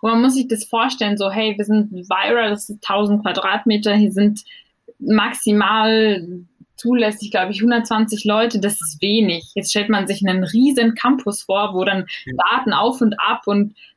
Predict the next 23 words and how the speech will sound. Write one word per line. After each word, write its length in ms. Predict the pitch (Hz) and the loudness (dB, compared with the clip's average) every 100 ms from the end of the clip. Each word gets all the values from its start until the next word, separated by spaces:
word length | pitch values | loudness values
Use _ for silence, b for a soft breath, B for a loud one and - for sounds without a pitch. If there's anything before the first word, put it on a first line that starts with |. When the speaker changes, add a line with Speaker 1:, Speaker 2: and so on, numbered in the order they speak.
| _ - _ _ _ _ | _ -20 _ _ _ _
Speaker 1:
das 300 | 233 226 214 | 0 2 0
wird 120 | 220 | -2
einfach 260 | 214 233 226 | 0 0 0
dann 220 | 214 214 | 2 2
nochmal 240 | 214 220 | 4 4
eine 140 | 214 208 | 2 2
ganz 280 | 214 254 | 2 2
andere 480 | 233 233 226 208 214 | 2 0 0 -2 -2
Hausnummer 560 | 233 302 - 226 202 196 | 0 0 0 0 0 -2
sozusagen 680 | 180 - 175 180 175 185 196 | -6 -8 -4 0 0 -2 -4
Speaker 2:
Mhm. 80 | |
Speaker 1:
sein, 400 | - 180 196 208 B B B - | -2 -2 -2 -4 B B B -18
äh, 120 | - - 190 | -14 -12 -12
wo 220 | 196 214 | -2 2
es 160 | 233 - | 2 2
wirklich 340 | 247 254 - - | -2 -2 -2 0
sichtbar 580 | 196 302 - - 185 | 2 2 -2 -4 -2
dann 220 | 185 190 208 | 0 0 -2
wirklich, 320 | 214 202 - | -2 -4 -4
also 220 | 185 185 | -4 -2
wirklich 340 | 226 226 214 202 | -2 0 -2 -4
reell 480 | - 185 247 220 | -2 0 2 2
wird. 300 | 175 185 - | 0 -4 -6